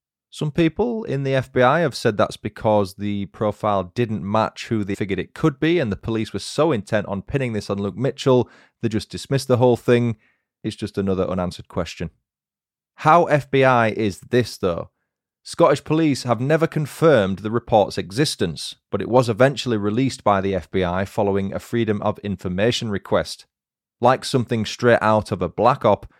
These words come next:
the majority of the eight-page report was heavily redacted, and large parts of the document were blacked out. Luke Mitchell was formally named as Jody Jones's killer by Lothian and Borders Police in November two thousand three,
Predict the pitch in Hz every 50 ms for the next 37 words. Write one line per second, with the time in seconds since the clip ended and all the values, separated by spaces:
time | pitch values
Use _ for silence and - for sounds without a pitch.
0 | _ _ _ 110 107 107 101 98 117 120 135 143 - 110 117 107 95 104 101 -
1 | - 113 117 - - - 120 110 104 95 101 92 - - - 139 131 117 78 98
2 | 107 - - - 135 131 123 123 117 101 90 90 82 123 143 - - - - 101
3 | - - - _ _ _ - 101 98 104 107 110 107 - - - 117 107 95 -
4 | - 101 95 101 98 120 120 - - - 101 92 95 98 98 - 107 98 - -
5 | - - 98 104 110 104 - _ _ _ _ _ _ _ _ _ _ _ _ -
6 | 143 160 151 - 135 139 151 143 - - 185 190 170 135 - - - 135 135 139
7 | 139 131 120 113 101 98 98 98 107 120 139 135 - 104 110 104 95 - - 113
8 | 107 104 107 101 - 107 101 95 95 90 92 87 78 - - - 117 117 135 135
9 | 117 107 98 98 98 104 101 101 95 - 107 101 95 - - 92 95 92 85 95
10 | 92 92 90 90 87 - - - 98 95 98 110 135 - - 117 104 101 98 95
11 | 90 98 92 95 92 - - 104 95 - - 92 90 90 - 92 87 - - -
12 | 151 143 131 123 117